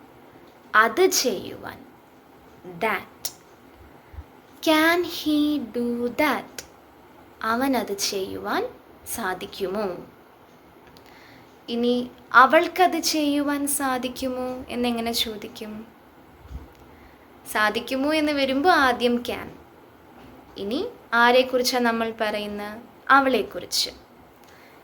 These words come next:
Can she? ചെയ്യുവാൻ സാധിക്കുമോ?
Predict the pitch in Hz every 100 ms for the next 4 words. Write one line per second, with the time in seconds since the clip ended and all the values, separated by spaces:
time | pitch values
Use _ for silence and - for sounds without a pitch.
0 | - - - 240 240 233 226 226 - -
1 | - 185 185 208 381 - - - - -
2 | - - - - - - 311 302 294 339
3 | 339 349 370 359 - 269 233 202 202 -
4 | 185 190 202